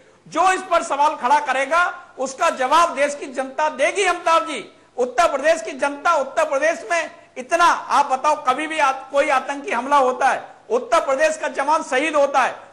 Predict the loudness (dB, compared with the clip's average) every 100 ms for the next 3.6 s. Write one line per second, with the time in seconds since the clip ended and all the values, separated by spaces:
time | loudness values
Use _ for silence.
0 | -2 0 0 -4 -2 -4 -4 -10 -8 -4
1 | -2 0 4 6 6 4 -2 -6 0 2
2 | 0 -4 -4 -4 -4 0 4 6 4 2
3 | -8 -20 0 2 2